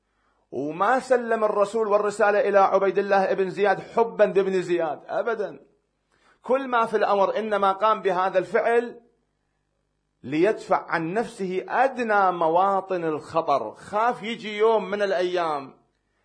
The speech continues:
ابن زياد يسمع أن الحسين بعث برسول إليه ولم يطلعه على ذلك،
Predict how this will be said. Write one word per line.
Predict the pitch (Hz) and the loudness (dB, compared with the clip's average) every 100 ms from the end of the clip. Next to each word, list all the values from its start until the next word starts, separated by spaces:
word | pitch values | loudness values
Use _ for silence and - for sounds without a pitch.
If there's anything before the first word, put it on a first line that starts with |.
| - | -6
ابن | 170 196 180 | -4 -2 -6
زياد | 151 196 214 202 | -4 -2 0 -2
يسمع | 185 220 233 185 170 127 - _ _ _ _ _ _ _ _ _ - | -2 -2 -2 -4 -4 -4 -8 _ _ _ _ _ _ _ _ _ -4
أن | 165 175 | -2 0
الحسين | 180 - 185 208 202 175 | -4 -4 -4 -2 -2 -2
بعث | 165 180 175 | -2 -2 -2
برسول | 151 165 165 196 190 | -2 -2 -2 -2 -2
إليه | 165 180 196 233 220 160 | -2 -4 -2 0 -2 -6
ولم | 147 156 139 | -4 -4 -4
يطلعه | 131 139 165 180 165 | -8 -8 -8 -6 -8
على | 107 101 92 | -10 -12 -12
ذلك، | 78 82 _ | -16 -20 _